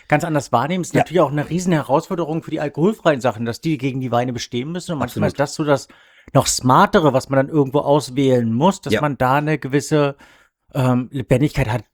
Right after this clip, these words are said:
Speaker 1: Bei den Push and Pull, zählst du da auf Namen? Also möchtest du auch Namen mit präsentieren oder versuchst du bei den Weinbegleitungen mehr oder weniger die Underdogs zu servieren oder Sachen, die, ähm, vielleicht gar nicht so präsent sind?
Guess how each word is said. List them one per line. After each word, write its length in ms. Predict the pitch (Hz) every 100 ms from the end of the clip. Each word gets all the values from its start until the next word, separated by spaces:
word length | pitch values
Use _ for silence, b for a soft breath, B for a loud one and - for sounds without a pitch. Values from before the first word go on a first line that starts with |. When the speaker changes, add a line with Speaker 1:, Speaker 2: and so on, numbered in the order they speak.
| -
Speaker 1:
Bei 420 | 131 135 139 139 -
den 460 | 143 135 127 123 117
Push 200 | 160 151
and 100 | 127
Pull, 300 | 214 214 -
zählst 360 | - 147 143
du 40 | 151
da 120 | 139
auf 220 | 113 117 -
Namen? 380 | 101 95 165
Also 220 | 208 120 127
möchtest 320 | 139 151 -
du 80 | 156
auch 80 |
Namen 340 | 110 113 120 156
mit 140 | 156
präsentieren 640 | - 139 120 - - 190 226
oder 260 | 214 190
versuchst 400 | - 175 196 -
du 40 | 180
bei 100 | 175
den 160 | 165
Weinbegleitungen 840 | 127 170 185 165 165 165 170 175 165 b b b b -
mehr 220 | 143 165
oder 260 | 160 147
weniger 340 | 131 147 160 156
die 140 | 143
Underdogs 440 | - 135 156 151 -
zu 80 | 156
servieren 520 | 147 123 131 151 147
oder 180 | 135 131
Sachen, 380 | 131 123 151
die, 340 | 123 135 131 131
ähm, 360 | 139 131 123 120
vielleicht 180 | 123
gar 80 | 117
nicht 140 | 120 113
so 100 | 117
präsent 400 | - 104 104 95
sind? 240 | 101 104